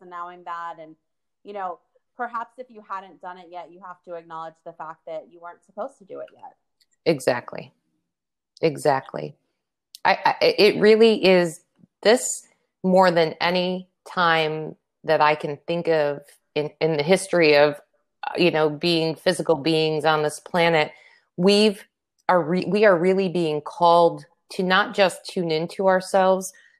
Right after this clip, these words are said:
Speaker 2: but to come into alignment with what is working for us, what we need, regardless of what's happening outside of us, which is a completely different vantage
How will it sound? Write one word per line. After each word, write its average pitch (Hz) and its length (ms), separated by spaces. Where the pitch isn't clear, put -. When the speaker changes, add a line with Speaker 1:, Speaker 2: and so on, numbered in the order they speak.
Speaker 2:
but 196 140
to 196 60
come 247 240
into 311 220
alignment 170 600
with 156 180
what 156 300
is 151 200
working 170 460
for - 280
us, 165 440
what 170 360
we 175 240
need, 165 520
regardless 196 680
of 240 140
what's 185 220
happening 165 520
outside 139 540
of 139 100
us, - 380
which 208 180
is 220 120
a 220 60
completely 214 1120
different 180 600
vantage 156 600